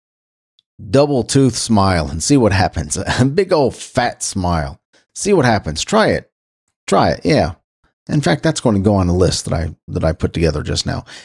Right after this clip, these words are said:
And today is National Foot-, na-, not National, Nature Photography Day. If you,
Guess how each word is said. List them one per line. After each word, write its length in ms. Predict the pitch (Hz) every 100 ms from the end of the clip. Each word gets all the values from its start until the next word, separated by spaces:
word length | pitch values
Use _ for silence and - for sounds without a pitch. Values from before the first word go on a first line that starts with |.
| -
And 120 | 107
today 180 | 156 196
is 160 | 110
National 680 | 104 135 156 170 165 170 170 _ _
Foot-, 260 | - 131 - - _ _
na-, 260 | 107 113
not 240 | 127 196 98
National, 580 | 110 90 - 151 196 - _ _ _ _ _ _ -
Nature 560 | 160 233 - 82 104 -
Photography 600 | 101 110 95 82 80 80
Day. 240 | - 71
If 200 | - -
you, 200 | 175 202